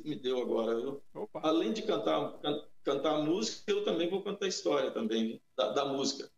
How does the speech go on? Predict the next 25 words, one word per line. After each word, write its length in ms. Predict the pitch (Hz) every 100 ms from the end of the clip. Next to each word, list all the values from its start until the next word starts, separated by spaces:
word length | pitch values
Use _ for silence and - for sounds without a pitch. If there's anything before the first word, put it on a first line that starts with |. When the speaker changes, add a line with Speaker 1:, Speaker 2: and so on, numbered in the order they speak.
| _ _
Speaker 1:
Boa 140 | 190 226
ideia, 580 | 220 165 127 110 - - _ - - - 123
né? 260 | 147 190 - -
Speaker 2:
É, 160 | - 147
né, 200 | 127 135
se 180 | - -
você 200 | - 170
já 160 | 208 214
faz 320 | 185 175 147
isso, 180 | 160 214
o 40 |
pessoal 380 | 214 214 240 240
vai 120 | 254
se 100 | 294
apaixonar. 380 | - 262 220 202
O 40 |
pessoal 240 | 175 - 180
gosta 360 | 139 180 -
de 80 | 139
ouvir 400 | 131 117 123 110 - - -
a 80 | 113
história 300 | - 127 123
das 200 | 120 107
músicas, 680 | 117 139 156 117 107 117 110
entender. 500 | 117 117 110 135